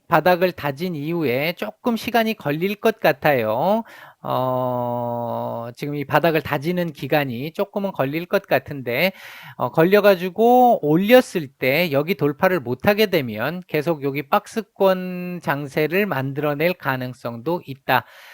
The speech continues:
지금 현재 연말로 가고 있기 때문에 여기서 무너질 거라고 보여지진 않습니다. 무너진다면 요번 달에 무너져야 되는 거고, 다음 달까지 넘어가게 되면 무너지는 그림보다는 어느 정도 안정을 만들어 놓고,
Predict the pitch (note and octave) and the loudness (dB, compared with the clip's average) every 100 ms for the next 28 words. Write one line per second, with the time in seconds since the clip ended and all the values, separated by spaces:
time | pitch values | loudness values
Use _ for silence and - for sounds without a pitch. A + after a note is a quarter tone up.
0 | - _ - F3+ F#3+ G3 G3 F#3 G#3 G3 | -20 _ -8 -2 0 0 -2 -2 0 4
1 | F3+ C3 E3 G3 G3+ G#3+ D3 C3+ E3+ C#3 | 4 4 2 2 2 2 2 0 -2 -4
2 | E3 - D#3 C3+ E3 F3+ C#3 C3 D3+ F#3 | -8 -4 -4 -2 0 2 2 0 -2 -2
3 | E3+ A#2+ D#3 F#3 G#3 A3+ - A#3+ A#3+ A3+ | -2 -2 0 0 0 -6 2 4 6 4
4 | A3 D3+ D#3+ D3+ F#3 C#3 C3+ D3+ B2+ E3 | 0 2 0 0 -2 -2 -2 -4 0 6
5 | A#3+ A#3+ B3 C4 G#3 D3 F3+ A3 G3+ D#3 | 6 6 4 4 6 4 6 6 6 2
6 | E3 E3 D3+ C3+ A#2+ A2 B2+ F3 G#3+ - | 2 2 2 0 -2 -4 0 0 -2 -6
7 | - - F3+ F#3+ A3 A#3+ A#3+ A3+ E3+ D3+ | -20 2 6 6 6 4 6 4 2 2
8 | F3 F3 F3 F3+ F#3 C3 D3 F#3 G3 A#3 | 2 2 0 0 -2 -2 0 0 0 -2
9 | G#3 G3 G3 E3+ D#3 D#3 F3+ D3+ C3 - | -2 -2 0 0 0 0 -2 -4 -10 -12
10 | - - D3 F3 F3 E3+ F3 C3+ C#3+ E3+ | -20 -6 -2 0 0 2 2 2 -2 0
11 | F#3+ C#3+ B2 C#3 G#3 E3+ C#3 F3+ C3 | 0 -2 -4 0 0 0 0 2 2